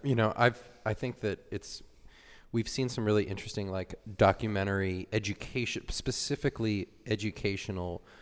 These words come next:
um, films that have been geared toward not only, uh, adult <laughs> consumers, but also children. And of course, there was the whole, we mentioned this on yesterday's Friday Happy Hour, uh, the whole opening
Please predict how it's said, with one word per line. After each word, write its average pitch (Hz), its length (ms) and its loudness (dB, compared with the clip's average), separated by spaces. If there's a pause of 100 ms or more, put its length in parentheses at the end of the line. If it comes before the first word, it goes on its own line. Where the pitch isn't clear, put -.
(380)
um, 87 280 0
films 92 520 0
that 87 180 -6
have 87 280 -4
been 90 400 -2
geared 92 420 -4
toward 90 600 -4
not 104 340 -2
only, 98 800 0 (580)
uh, 95 380 -2
adult 107 640 4
<laughs> - 60 -20
consumers, 98 520 0
but 101 140 0
also 92 280 2
children. 98 500 0
And 95 180 0
of 87 100 -6
course, 95 220 -4
there 95 100 -4
was 92 120 -2
the 95 100 2
whole, 98 320 2
we 98 100 2
mentioned 101 320 0
this - 160 -2
on 92 160 -2
yesterday's 92 500 -2 (200)
Friday 95 240 0
Happy 117 300 -4
Hour, 90 300 -2 (540)
uh, 98 100 2
the 98 120 2
whole 123 260 6
opening 101 540 2